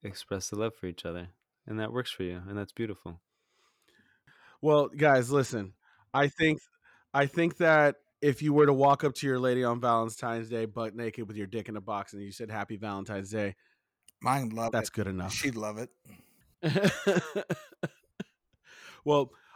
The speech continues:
Speaker 2: I wanna know, my last thing before we move on, I know I said this before, this is the very last one, I promise.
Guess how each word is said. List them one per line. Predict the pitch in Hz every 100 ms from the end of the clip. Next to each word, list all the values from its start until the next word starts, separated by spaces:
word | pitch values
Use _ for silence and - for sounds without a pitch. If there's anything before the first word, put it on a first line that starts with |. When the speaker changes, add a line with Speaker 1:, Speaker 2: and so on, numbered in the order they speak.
| -
Speaker 2:
I |
wanna | 151 180 190
know, | 180 175
my | 156 165
last | 165 170 160
thing | 175 160
before | 151 160 147
we |
move | 143 139 131
on, | 135 131 131 127 _ _ _ _ _ _ _ - -
I | 127
know | 143
I | 143
said | - 143
this | 131 123
before, | 127 - 127 120 117 98
this | 117
is |
the | 131 120
very | 139 135
last | 135 131 127 131
one, | 127
I | 120
promise. | 117 - 135 123 117 110 -